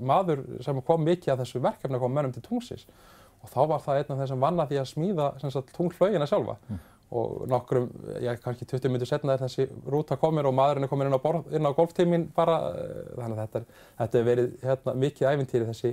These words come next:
Speaker 1: þessi, hérna, þessi könnun mín á, á þessum æfingum ge-, geimfaranna hér.
Speaker 2: Mm. En þú, sem sagt, ungu maðurinn inn í, sem sagt, bókaverslun og sér þarna bók, kviknaði þá bara strax bara viðskiptahugmynd?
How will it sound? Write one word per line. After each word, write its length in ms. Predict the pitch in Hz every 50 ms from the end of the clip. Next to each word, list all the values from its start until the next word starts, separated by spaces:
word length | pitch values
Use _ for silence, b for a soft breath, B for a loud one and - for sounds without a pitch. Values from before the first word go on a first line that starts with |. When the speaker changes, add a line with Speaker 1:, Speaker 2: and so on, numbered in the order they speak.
| 120 - - - 131
Speaker 1:
þessi, 380 | 131 131 - - - 123 123 127 123
hérna, 420 | 127 131 127 - 127 123 117 117 123 - _ B B B B B B B B B B -
þessi 180 | 135 127 135 127
könnun 300 | - 147 160 160 151 147
mín 180 | 143 139 139
á, 80 | 135 127
á 140 | 127 131 131 127
þessum 300 | 135 131 - - 123 -
æfingum 420 | - 131 139 139 135 120 127 123
ge-, 140 | 143 151 143
geimfaranna 400 | 135 175 196 196 - 156 127 110
hér. 160 | 104 101 92 - - -
Speaker 2:
Mm. 80 | 113 98 B B B B B -
En 60 | 101
þú, 200 | - - 117 120 156 -
sem 120 | - 147
sagt, 200 | - 139 120 -
ungu 320 | 123 131 165 - - 123
maðurinn 640 | 120 120 127 139 147 147 151 143 151 147 147 135 117
inn 320 | 95 123 120 147 170 151 143 127
í, 100 | 104 95
sem 140 | - - 92
sagt, 260 | 92 90 - - - 98 87 -
bókaverslun 760 | - 117 - - - - 156 147 160 151 - - 170 151 127
og 60 | 95
sér 260 | - - - 139 180
þarna 300 | - - 127 117 104 85 95 - -
bók, 340 | 107 110 139 175 - B B B B B B
kviknaði 680 | - - - 175 190 - - - - 202 185 180 175 165
þá 120 | - 165 -
bara 160 | - 160 156
strax 600 | 147 - - - - - 170 175 170 - - - -
bara 240 | - 180 170 160
viðskiptahugmynd? 1300 | 147 127 127 127 120 123 214 247 - - - - 190 - - 151 151 254 247 208 - - - B B